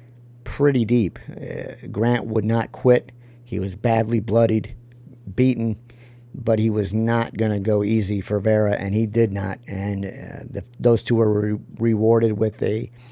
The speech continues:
a fifty thousand dollar bonus each. And, um, someone pointed this out as well on social media, that they would rather see the trilogy between these two than the trilogy between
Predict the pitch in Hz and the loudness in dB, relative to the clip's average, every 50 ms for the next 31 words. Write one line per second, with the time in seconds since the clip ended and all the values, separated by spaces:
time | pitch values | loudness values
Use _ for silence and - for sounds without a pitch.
0 | - - - - - - - - - - - - 110 - 95 98 - - 120 110 | -20 -20 -20 -20 -20 -20 -20 -20 -12 -6 -4 -2 0 0 -2 -2 -2 -2 -2 -2
1 | - 113 101 - 110 110 104 110 110 104 101 104 104 - 110 110 110 107 - - | 0 -2 0 2 2 2 2 2 2 2 2 2 0 0 0 0 0 0 -2 0
2 | 110 151 147 - - - - - - - - - - - - - 113 110 110 110 | 0 2 2 2 0 -6 -10 -10 -14 -20 -20 -20 -18 -10 -6 -4 -2 0 0 0
3 | 104 101 92 - - - - - - - - - - - 50 - - - - - | -2 -4 -6 -8 -12 -20 -20 -20 -20 -20 -20 -14 -12 -10 -10 -10 -10 -12 -12 -14
4 | - - - - - - - - - - - - - - - - - 107 110 110 | -16 -18 -20 -20 -20 -20 -20 -20 -20 -20 -20 -20 -20 -18 -14 -8 -6 -4 -2 -2
5 | 107 95 - 113 110 110 107 95 110 110 - 135 123 123 120 110 101 113 120 127 | -2 -2 -2 0 0 0 0 0 0 2 4 4 4 4 4 2 2 4 4 4
6 | 127 131 - - 120 110 110 110 110 110 - - - - 123 113 110 117 117 120 | 6 4 2 2 0 0 0 0 0 -2 -4 -6 -2 0 0 2 2 2 2 4
7 | 123 127 127 117 107 113 107 101 - - 107 110 110 107 110 107 110 110 113 107 | 4 4 4 4 4 2 2 0 -2 -2 0 2 2 4 4 4 4 4 4 2
8 | 107 101 - - 117 113 110 101 101 101 98 - - 139 139 135 127 110 107 113 | 2 -2 -2 0 0 2 0 0 -2 -4 -6 0 4 4 6 6 6 4 4 0
9 | 104 107 95 101 113 110 104 117 156 180 - - - - 120 120 120 110 - - | 0 -2 -2 -2 -2 0 2 4 4 2 2 2 2 2 4 4 4 2 -2 -8
10 | - - - - - - - - - 127 123 117 110 - - 131 123 120 113 98 | -16 -20 -20 -20 -20 -20 -16 -4 0 0 0 0 0 2 4 6 6 6 4 2
11 | 110 110 101 104 - - 117 110 104 104 104 101 104 | 0 -2 -2 -4 -6 -4 -4 -2 -2 -2 -4 -4 -6